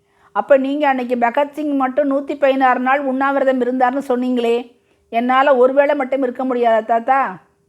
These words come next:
"அடடே, அதை நீ இன்னும் ஞாபகம் வச்சிருக்கியா?" "ஆமா தாத்தா, பஞ்சாபில் பங்கா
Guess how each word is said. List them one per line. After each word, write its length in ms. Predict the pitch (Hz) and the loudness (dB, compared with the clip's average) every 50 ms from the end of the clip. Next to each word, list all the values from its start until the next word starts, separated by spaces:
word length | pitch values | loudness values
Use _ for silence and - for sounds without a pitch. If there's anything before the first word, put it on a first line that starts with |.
| _ _ _ _ _ _ _ _ - | _ _ _ _ _ _ _ _ -12
"அடடே, 640 | 208 220 269 277 277 269 269 277 277 294 311 - - _ _ _ _ _ _ | -6 -2 0 4 4 4 4 4 2 0 -4 -8 -16 _ _ _ _ _ _
அதை 220 | - 208 233 247 247 | -10 -8 -6 -4 -2
நீ 100 | 254 254 | -2 -2
இன்னும் 280 | 269 277 320 339 339 285 | -2 -2 -4 -2 -2 -2
ஞாபகம் 400 | 254 233 226 254 294 359 381 339 | 0 0 0 0 0 0 0 0
வச்சிருக்கியா?" 520 | 269 - 269 247 226 - 233 214 208 208 233 277 381 330 214 185 180 - _ _ _ _ _ _ _ _ _ _ _ _ _ - 202 | 0 0 -2 -6 -6 -4 -2 0 2 2 2 0 0 -2 -6 -8 -12 -16 _ _ _ _ _ _ _ _ _ _ _ _ _ -6 -2
"ஆமா 300 | 220 269 320 370 359 - | -2 0 0 0 -2 2
தாத்தா, 380 | - 247 240 226 - 220 220 214 214 214 226 - _ _ _ - | 2 0 0 2 0 0 2 0 0 -4 -8 -12 _ _ _ -10
பஞ்சாபில் 640 | 214 220 233 240 262 277 277 277 277 262 262 269 262 233 | -8 -6 -4 0 2 4 4 4 2 0 -4 -4 -4 -4
பங்கா 360 | 208 220 233 254 254 277 285 | -4 -4 -2 -2 0 2 2